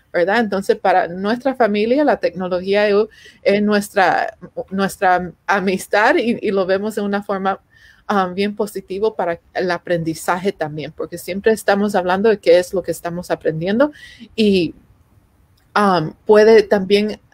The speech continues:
ayudar a pasar el tiempo si están en un avión, si están en un carro, um, para que, que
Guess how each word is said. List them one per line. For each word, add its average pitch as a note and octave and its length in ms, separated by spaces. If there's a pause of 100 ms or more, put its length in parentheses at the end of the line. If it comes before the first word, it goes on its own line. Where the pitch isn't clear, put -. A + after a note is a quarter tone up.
(380)
ayudar G3+ 520
a B3 60
pasar G#3 360
el F#3+ 100
tiempo A#3+ 420
si G3 160
están F#3 320
en G3+ 60
un G3 160
avión, A3+ 540
si - 160
están F3+ 300
en F3+ 120
un F3+ 140
carro, A#3+ 540 (440)
um, F#3 440 (280)
para G3 240
que, F3+ 300 (160)
que F3+ 380